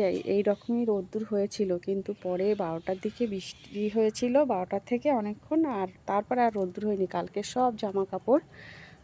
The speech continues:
সব এখন সব মেলে দিয়েছি ভিজে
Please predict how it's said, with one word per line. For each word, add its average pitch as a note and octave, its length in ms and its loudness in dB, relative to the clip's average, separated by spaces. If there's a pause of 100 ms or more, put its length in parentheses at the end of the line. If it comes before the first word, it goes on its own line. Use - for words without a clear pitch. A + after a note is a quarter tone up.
(100)
সব G#3+ 140 -2 (100)
এখন G#3 180 -4 (120)
সব G3+ 200 -4
মেলে F#3+ 300 0
দিয়েছি G#3+ 320 -2 (960)
ভিজে G3+ 360 4